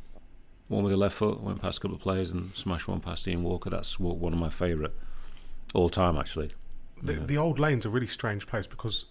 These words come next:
Speaker 2: on camera, the angle made it look huge. When he got in there, it was quite tight and intimidating.
Speaker 1: Yeah, pitch was quite clo-, or the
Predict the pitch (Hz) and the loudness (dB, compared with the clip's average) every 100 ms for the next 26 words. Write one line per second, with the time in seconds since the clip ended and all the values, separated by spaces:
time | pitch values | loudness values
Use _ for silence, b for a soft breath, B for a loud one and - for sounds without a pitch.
0 | - 131 127 - 127 107 92 98 107 120 | 0 0 0 0 0 0 -4 -2 0 4
1 | 139 131 104 104 98 95 107 - - - | 4 2 0 0 0 -2 -8 -8 -4 0
2 | 127 78 - - B B B - 202 165 | 0 0 -10 -12 B B B -2 0 4
3 | 143 139 170 90 80 - - - - - | 6 6 4 0 -2 -10 -12 -10 0 4
4 | - - - - 175 160 - - 113 110 | 4 0 -6 2 6 6 2 -6 -6 -4
5 | - 123 104 127 139 147 - b b b | -4 -2 0 0 -2 -4 -6 b b b
6 | b b - - 156 165 156 185 - 135 | b b -18 2 8 10 10 10 12 10
7 | - 139 120 - 113 113 107 110 110 | 8 6 6 4 4 4 4 4 0